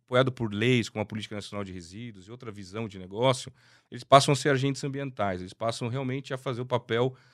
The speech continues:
que a gente não fazia antes, que é de triar, evitar que esse resíduo vá pra aterro sanitário, em lixões clandestinos, e dali tirar a sua vida digna.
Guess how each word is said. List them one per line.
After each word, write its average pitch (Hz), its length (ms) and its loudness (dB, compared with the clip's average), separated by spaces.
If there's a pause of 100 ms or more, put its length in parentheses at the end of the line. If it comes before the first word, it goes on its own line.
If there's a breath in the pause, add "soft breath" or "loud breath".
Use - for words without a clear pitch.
(200 soft breath)
que 127 100 2
a 117 40 8
gente 135 220 0
não 139 100 0
fazia 143 320 0
antes, 120 280 4
que - 100 -8
é 101 60 -4
de 95 120 -12
triar, 127 560 6
evitar 113 360 4
que 143 100 0
esse 127 140 0
resíduo 110 260 -4
vá 110 100 2
pra 104 100 -4
aterro 107 220 -6
sanitário, 117 640 -4
em 101 160 -6
lixões 104 340 -10
clandestinos, 120 680 -16 (220)
e 127 60 6
dali 135 240 12
tirar 147 560 6
a - 100 -8
sua 156 260 0
vida 143 380 4 (300 soft breath)
digna. 110 440 -6